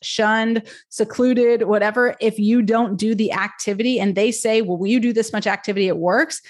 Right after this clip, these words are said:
Like, it's hard not to do that. But then what you, what I get people coming to me all the time is like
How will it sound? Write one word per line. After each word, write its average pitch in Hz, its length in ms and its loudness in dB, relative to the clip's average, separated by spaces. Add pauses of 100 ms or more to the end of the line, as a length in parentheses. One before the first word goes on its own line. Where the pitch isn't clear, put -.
(240)
Like, 254 180 -2
it's 247 160 -2
hard 247 200 0
not 220 160 0
to 180 80 -4
do 247 220 0
that. 107 280 -4 (480)
But 214 160 -2
then 302 220 2
what 262 100 0
you, 233 160 -4
what 220 220 0
I 214 120 0
get 294 240 -2
people 220 240 -4
coming 226 240 0
to 190 80 -4
me 208 80 -4
all 226 220 0
the 214 80 -2
time 285 340 0
is 226 100 -2
like 214 200 -2